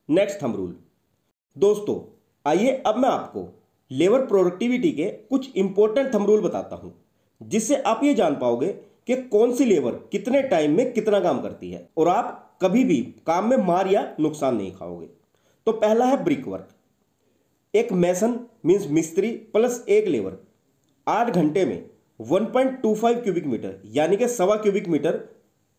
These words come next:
पैंतालीस क्यूबिक फीट तक मेसनरी करके देते हैं। इससे कम कर रहे हैं, it means या तो वो काम से चोरी कर रहे हैं या वो इतने अच्छे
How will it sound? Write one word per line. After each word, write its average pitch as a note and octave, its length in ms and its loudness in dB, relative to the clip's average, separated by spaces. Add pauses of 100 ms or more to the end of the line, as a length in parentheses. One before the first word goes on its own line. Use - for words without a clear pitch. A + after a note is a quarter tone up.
(180)
पैंतालीस G#3+ 520 0
क्यूबिक G3+ 280 -2
फीट G#3+ 180 -2
तक F3+ 220 -2 (240)
मेसनरी E3+ 380 2
करके E3+ 240 0
देते F#2+ 240 -6
हैं। E2+ 180 -16 (600)
इससे G#3+ 280 0
कम A3 220 0
कर G#3+ 160 2
रहे A3+ 180 2
हैं, C4 360 0
it G3+ 200 0
means B3+ 240 0 (380)
या D3+ 200 2
तो A#3 160 4
वो B3 140 4
काम G#3 220 2
से A3 140 2
चोरी E3 260 2
कर F3 160 2
रहे G3 180 2
हैं C4 160 0 (400)
या F#3 180 2
वो A#3 160 2
इतने F#3 260 2
अच्छे - 440 -4